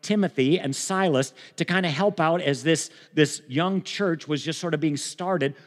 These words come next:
was just kinda being planted. Paul then returned to the city of Ephesus on his third missionary trip.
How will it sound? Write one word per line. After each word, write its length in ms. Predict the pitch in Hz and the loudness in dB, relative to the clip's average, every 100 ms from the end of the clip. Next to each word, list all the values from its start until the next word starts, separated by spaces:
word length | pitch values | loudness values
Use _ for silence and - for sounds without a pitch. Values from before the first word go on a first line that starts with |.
| - | -6
was 120 | 147 | -4
just 200 | 175 - | -2 -2
kinda 180 | 180 165 | -2 0
being 200 | 147 143 | 0 -2
planted. 580 | - 202 208 196 92 - _ _ _ _ _ _ | -4 -4 -2 -2 -6 -8 _ _ _ _ _ _
Paul 260 | - 214 226 | -2 2 4
then 240 | 202 196 | 4 2
returned 760 | 180 175 - - 220 247 240 185 | 0 -2 -4 -12 -8 -4 -2 -2
to 100 | 165 | -2
the 100 | 139 | -2
city 300 | - 165 143 | -2 0 0
of 80 | 131 | 2
Ephesus 560 | 123 - 120 180 180 - - - | 0 -2 -4 -4 -4 -6 -16 -8
on 180 | 151 165 | -2 2
his 240 | 170 160 - _ | 2 0 -4 _
third 340 | - 240 254 | -4 -2 2
missionary 440 | 190 131 139 120 107 | 0 0 -2 -4 -4
trip. 280 | - 101 | -4 -6